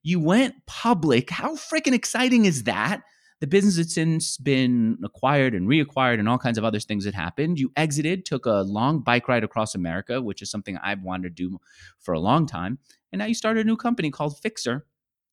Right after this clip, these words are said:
where you will send a handy person to my house, either if I schedule them or on demand,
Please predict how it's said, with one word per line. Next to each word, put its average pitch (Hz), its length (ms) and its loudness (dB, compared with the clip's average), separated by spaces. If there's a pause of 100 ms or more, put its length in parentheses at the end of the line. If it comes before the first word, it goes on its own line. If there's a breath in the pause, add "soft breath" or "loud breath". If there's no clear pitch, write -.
(200)
where 127 160 2
you 135 200 2
will 180 140 2
send 127 440 -2 (420 loud breath)
a 92 80 -4
handy 180 360 0
person 151 760 -2
to 165 180 -4
my 147 200 0
house, 113 720 -4
either 113 520 0 (240)
if - 160 -8
I 87 60 -4
schedule 131 380 -2
them 120 200 0
or 85 60 -2
on 107 160 0
demand, 95 440 -2